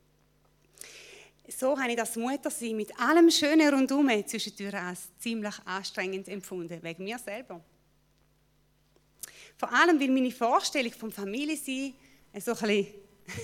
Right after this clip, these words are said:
<laughs> harmonische Sache ist. Also, ich hatte so eine Lebenslüge in meinem Kopf gehabt.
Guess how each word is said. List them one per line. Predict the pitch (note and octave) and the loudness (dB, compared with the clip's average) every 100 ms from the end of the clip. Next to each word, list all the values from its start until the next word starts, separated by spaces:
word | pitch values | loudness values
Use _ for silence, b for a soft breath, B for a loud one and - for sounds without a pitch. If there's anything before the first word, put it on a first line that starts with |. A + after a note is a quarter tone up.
| G4+ B B B B - | -12 B B B B -16
<laughs> | D4+ | -12
harmonische | F#3+ G#3+ A3 C#4 C#4+ C4 A#3 | -6 -2 2 4 4 2 -2
Sache | F3+ F3 - - G#3 | -2 -2 -2 -4 -4
ist. | F3+ - - - _ b b b b | -4 -6 -12 -16 _ b b b b
Also, | G#3+ A#3 G3 F3+ D#3 _ - | -8 -4 -4 -4 -12 _ -12
ich | G3 | -6
hatte | A3+ A3+ | -4 -2
so | |
eine | G#3 G3+ | 2 6
Lebenslüge | C#4 G4 F#4 F4+ F#4 | 8 8 12 12 12
in | |
meinem | F4+ F4+ | 12 10
Kopf | F#4 F4 F4 | 8 6 4
gehabt. | - E4 C4 | -4 -2 -2